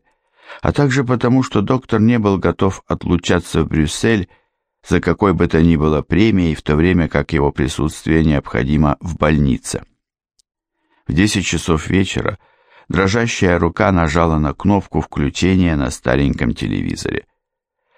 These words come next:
Послышался тягостный вздох. На экране показалась заставка программы «Шестьдесят минут»,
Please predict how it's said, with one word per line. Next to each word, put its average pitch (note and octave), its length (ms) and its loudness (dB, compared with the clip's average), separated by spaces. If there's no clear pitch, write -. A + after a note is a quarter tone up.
Послышался A2 720 0
тягостный F#2 720 0
вздох. - 640 -4
На D#2 200 2
экране A#2 380 2
показалась E2 600 0
заставка D#2+ 600 -2
программы D2+ 640 0
«Шестьдесят E2+ 640 0
минут», E2+ 600 0